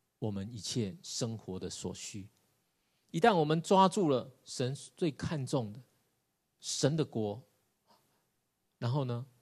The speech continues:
当然我们一切其他生活所需或是资源，他会供应给我们。所以这是在神面前，呃，富足的人的第二方面，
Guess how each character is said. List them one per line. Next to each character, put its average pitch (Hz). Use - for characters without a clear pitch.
当 160
然 123
我 117
们 120
一 120
切 127
其 -
他 127
生 127
活 107
所 101
需 151
或 135
是 123
资 131
源， 101
他 117
会 110
供 110
应 110
给 98
我 98
们。 104
所 175
以 147
这 170
是 160
在 190
神 156
面 202
前， 139
呃， 110
富 214
足 131
的 127
人 123
的 127
第 175
二 160
方 147
面， 147